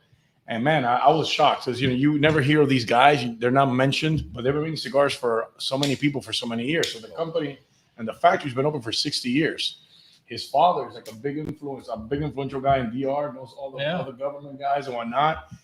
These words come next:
Speaker 1: And when I went there with, uh, Jim Colucci, we saw the amount of tobacco this guy had. I mean, he had Honduran Corojo, which, which I'm smoking here with, uh, Revenant. He had a ton of San Andres, and, and, uh, we started blending some stuff. And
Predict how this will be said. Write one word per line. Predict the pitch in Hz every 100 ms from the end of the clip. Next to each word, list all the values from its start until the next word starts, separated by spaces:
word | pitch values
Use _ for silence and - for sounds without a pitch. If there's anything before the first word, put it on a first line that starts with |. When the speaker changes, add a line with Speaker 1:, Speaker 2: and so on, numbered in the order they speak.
| _ _ _
Speaker 1:
And | 120
when | 120
I | 127
went | 147 156
there | 160 151
with, | 135 - 123
uh, | 107
Jim | 135
Colucci, | 131 135 156 151 113
we | 113
saw | 147
the | 135 123
amount | 123 131 139 139 - _ _ _ _ _ - - -
of | -
tobacco | 117 123 151 120
this | 113 104
guy | 120
had. | 113 143 107
I |
mean, | 110 110
he | 131
had | 139 131 123 - - _ _ -
Honduran | 117 127 143 143
Corojo, | 123 147 143 143 127
which, | - - 110
which | 98 - 113
I'm | 117
smoking | 131 131 123
here | 139 131
with, | 123 117
uh, | 110
Revenant. | 143 147 147 151 _ _ _ _
He | 104
had | 127 120
a | 101 -
ton | 156 156
of |
San | - 139 131
Andres, | 120 143 151 147 143
and, | 113 107 110
and, | 110 113
uh, |
we | 113
started | 110 143 120
blending | 135 139
some | 123 113
stuff. | - 160 156
And | 120 110